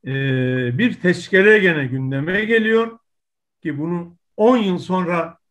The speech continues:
iki bin üçte de bir tezkere gelecek, göreceğiz. O doksan bir yılında gelen tezkerede dönemin muhalefet liderleri Demirel, Süleyman Demirel'le Erdal Ünlü buna karşı çıkıyor.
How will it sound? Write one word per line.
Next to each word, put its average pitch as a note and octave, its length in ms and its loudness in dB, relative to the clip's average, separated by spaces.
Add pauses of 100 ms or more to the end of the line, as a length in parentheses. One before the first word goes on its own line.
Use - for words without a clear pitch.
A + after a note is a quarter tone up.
(160)
iki D#3+ 380 -8
bin E3 120 -6
üçte D#3+ 380 -2
de D#3+ 140 2
bir B2+ 120 -4
tezkere B2 460 -2
gelecek, B2 580 -4
göreceğiz. C3+ 720 -4 (640)
O G3 220 0
doksan A#3 500 2
bir C4+ 140 4
yılında D#3+ 400 0
gelen F3 400 0
tezkerede E3 800 -4 (600)
dönemin A3+ 600 0 (100)
muhalefet G3+ 720 0
liderleri F3 720 -2 (720)
Demirel, F3+ 420 -2
Süleyman F3 560 -4
Demirel'le F#3+ 640 -2 (100)
Erdal F#3+ 480 -2
Ünlü A3+ 520 -2 (180)
buna A#3+ 280 -4
karşı A#3+ 340 -2
çıkıyor. - 400 -10